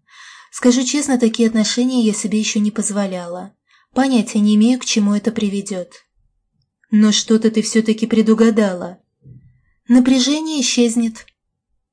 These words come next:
"Какое еще напряжение?" "Сексуальное. Разве не очевидно?" — усмехнулась она. "Взрослые же люди, не кокетничай. Сложно сказать, кто из нас этого хотел больше и кто начал хотеть раньше".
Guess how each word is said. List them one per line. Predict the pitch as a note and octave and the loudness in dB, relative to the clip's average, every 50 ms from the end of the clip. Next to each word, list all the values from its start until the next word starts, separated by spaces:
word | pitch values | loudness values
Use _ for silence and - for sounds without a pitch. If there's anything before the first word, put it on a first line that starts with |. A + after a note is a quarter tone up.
| _ _ _ _ _ _ _ _ _ _ | _ _ _ _ _ _ _ _ _ _
"Какое | - A3 G#3 G#3+ B3 A#3+ A#3 | -4 -4 0 2 4 4 4
еще | A3 - - G#3+ | 4 0 -2 -4
напряжение?" | F#3+ G3 F#3+ - G#3+ G3+ - G3 G3+ F#3+ F#3 F3+ F3+ F#3 F#3 F#3+ - _ _ _ _ _ _ _ _ _ _ _ | -6 -4 -4 -4 -4 -4 -4 -4 -6 -6 -8 -10 -12 -14 -16 -20 -20 _ _ _ _ _ _ _ _ _ _ _
"Сексуальное. | - - - B3+ - - - D#4+ D#4 D4 C4 A3 G3 F3+ F3+ E3+ E3+ F3 - _ _ | -12 -10 -8 -8 -8 -4 -2 0 0 2 2 0 0 -2 -6 -10 -12 -16 -20 _ _
Разве | A3+ A3+ A#3+ A#3 A#3 A#3+ B3 | 2 4 4 4 4 4 4
не | B3 B3 B3 | 6 6 6
очевидно?" — | B3 B3 - C4 B3+ C4 D4 C4+ B3+ A3 G3 F#3 - _ - | 4 2 0 -2 -2 -2 -2 -2 -2 -2 -4 -4 -10 _ -8
усмехнулась | G#3 - - G#3 G3 - - G3+ G3 F#3+ F#3+ F3+ - - | -6 -2 0 -2 -2 0 -2 -4 -4 -4 -6 -8 -6 -6
она. | G3+ F#3+ F3+ F#3 F3+ F3+ F#3 _ _ _ _ _ _ _ _ | -6 -8 -8 -10 -12 -16 -20 _ _ _ _ _ _ _ _
"Взрослые | A3+ F#3 G3+ A#3 C4 D#4 D#4 - B3 A3+ G#3+ | -4 0 2 2 2 2 0 0 0 0 0
же | F#3+ F#3+ G#3 | 2 0 0
люди, | G3+ G3+ G3 F#3 F3 G3 | 0 0 -2 -2 -4 -2
не | G3+ A#3 B3 | -2 -2 -2
кокетничай. | B3+ C#4+ C#4+ D4 - D4+ C#4+ - G#3 F#3 - - - F3 F3+ F#3+ _ _ _ - - - - - _ _ | -2 -6 -6 -6 -8 -10 -6 -6 -6 -6 -6 -8 -10 -10 -12 -14 _ _ _ -20 -20 -20 -20 -20 _ _
Сложно | - - A3+ A3+ B3+ C#4 C4 C#4 C4 | -4 2 4 6 6 4 2 0 -2
сказать, | B3+ - B3+ A#3+ A3+ A#3+ A#3 A#3 - | -2 0 0 0 2 2 0 0 -2
кто | - - A#3 | -2 0 2
из | A3+ A3 F#3+ | 2 4 2
нас | G#3+ G#3+ G#3 G#3 - | 2 0 0 0 -2
этого | A3 - G3 G3 G3 | -4 -4 -4 -6 -4
хотел | - G#3 G3 G3 G#3+ F#3+ F#3+ F3 | -4 -6 -6 -4 -6 -8 -6 -6
больше | F3 G3 G#3 A#3 A#3+ - - A#3+ | -6 -4 -4 -4 -4 -2 -2 -2
и | A3 | -2
кто | - - B3+ | 0 -2 -2
начал | C4 B3 A#3 A#3+ A#3+ - A3+ | 0 0 0 0 0 -2 -2
хотеть | A3+ - G3+ G3 - G#3 G3 - | 0 -2 -4 -4 -2 -4 -4 -2
раньше". | G#3+ G#3 G3+ F#3+ F3+ E3+ - - - - - - | -2 -2 -2 -4 -6 -8 -8 -8 -8 -10 -12 -14